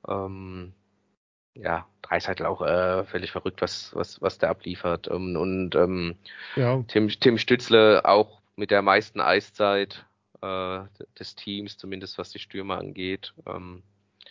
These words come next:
Speaker 1: ja, der Dreh- und Angelpunkt in, in Ottawa.
Speaker 2: Ja, ähm,
Speaker 1: Chuck.
Speaker 2: wenn,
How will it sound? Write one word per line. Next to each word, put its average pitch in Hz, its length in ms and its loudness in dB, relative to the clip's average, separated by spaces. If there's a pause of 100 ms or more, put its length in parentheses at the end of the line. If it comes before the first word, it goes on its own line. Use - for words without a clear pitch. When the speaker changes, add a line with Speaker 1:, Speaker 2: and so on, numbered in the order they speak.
(520)
Speaker 1:
ja, 90 320 -2 (960)
der 90 200 2
Dreh- 101 200 2
und 104 100 2
Angelpunkt 87 760 -6
in, 90 140 -16
in - 200 -16
Ottawa. 85 480 -6 (1000)
Speaker 2:
Ja, 151 300 6 (320)
ähm, 127 560 4
Speaker 1:
Chuck. - 240 -6 (1080)
Speaker 2:
wenn, 151 460 0